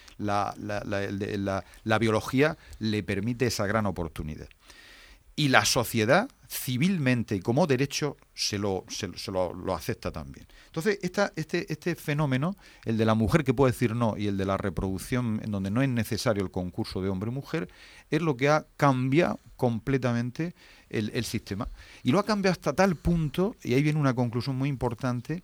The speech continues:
hasta tal punto que va a, ha dado lugar a nuevas formas familiares y también que cuando surgen conflictos,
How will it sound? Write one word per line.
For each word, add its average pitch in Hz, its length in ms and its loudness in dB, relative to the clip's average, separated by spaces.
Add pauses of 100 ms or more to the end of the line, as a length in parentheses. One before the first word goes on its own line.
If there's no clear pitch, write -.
(280)
hasta 110 260 -2
tal 147 220 2
punto 151 560 -4
que 170 340 2 (320)
va 160 360 6
a, - 40 2
ha 156 120 2
dado 160 100 4
lugar 165 320 4
a 113 80 -2
nuevas 147 260 2
formas 147 440 -2
familiares 175 560 0 (500)
y 139 140 0
también 139 280 2
que 175 100 0
cuando 123 220 4
surgen 202 380 0
conflictos, 143 680 -2